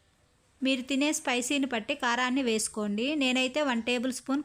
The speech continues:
కారం, వన్ టేబుల్ స్పూన్ ధనియా పౌడర్, ఒక హాఫ్ టేబుల్ స్పూన్ గరం మసాలా వేసుకోండి. గరం మసాలా అనేది ఆప్షనల్ అండి, మీకు కావాలంటే వేసుకోండి. వేసుకుంటే టేస్ట్ అనేది బాగుంటుంది,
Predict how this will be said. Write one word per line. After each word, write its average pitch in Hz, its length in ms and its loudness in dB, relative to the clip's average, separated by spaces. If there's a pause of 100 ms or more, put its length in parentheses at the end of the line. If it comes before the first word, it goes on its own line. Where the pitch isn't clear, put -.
కారం, 220 340 -2 (460)
వన్ 240 220 0
టేబుల్ 254 320 0
స్పూన్ 285 300 0
ధనియా 233 360 0
పౌడర్, 220 400 -2 (1700)
ఒక 262 160 0 (100)
హాఫ్ 240 280 -2
టేబుల్ 262 300 2
స్పూన్ 302 300 0
గరం 254 280 2
మసాలా 254 340 2 (100)
వేసుకోండి. 220 580 -2 (600)
గరం 285 240 2
మసాలా 269 340 6 (120)
అనేది 247 260 2 (100)
ఆప్షనల్ 247 460 2
అండి, 214 180 0 (100)
మీకు 262 220 0
కావాలంటే 254 480 2 (120)
వేసుకోండి. 220 580 -2 (640)
వేసుకుంటే 277 520 2 (140)
టేస్ట్ 277 320 2
అనేది 254 340 2
బాగుంటుంది, 233 720 2